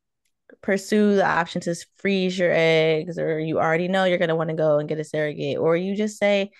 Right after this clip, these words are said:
"Hey, I don't wanna have kids now, but let me do everything I can during this amount of time so that by twenty-eight, thirty, I'm still fertile, my partner should still be fertile, and we can plan it then." We just wanted to, you know, provide the information.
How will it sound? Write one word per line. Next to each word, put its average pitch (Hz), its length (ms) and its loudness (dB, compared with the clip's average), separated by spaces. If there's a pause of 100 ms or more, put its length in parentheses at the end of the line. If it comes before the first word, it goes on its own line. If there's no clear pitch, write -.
(200)
"Hey, 196 140 0
I 185 60 0
don't 202 120 2
wanna 202 140 0
have 190 160 -2
kids 190 260 -6
now, 185 180 -2
but 165 100 0
let 170 140 2
me 208 120 -4
do 202 120 0
everything 175 380 0
I 170 80 -2
can 180 460 -4 (260)
during 165 500 0
this 175 220 0
amount 170 240 -6
of 160 80 -8
time 175 500 -4
so 180 200 0
that 170 240 2
by 165 360 0 (480)
twenty-eight, 180 600 0
thirty, 170 560 -2 (480)
I'm 156 160 -4
still 202 260 2
fertile, 185 340 4
my 143 140 -2
partner 185 300 -2
should 180 160 -10
still 175 160 2
be 165 100 -4
fertile, 160 300 0
and 156 100 -4
we 160 120 -6
can 156 180 -8
plan 147 320 -2
it - 160 -8
then." - 340 -6
We 180 100 -4
just 208 200 -2
wanted 165 240 -4
to, 175 240 -10
you 214 120 -2
know, 170 280 -4
provide 185 320 -6
the - 60 -8
information. 180 720 -8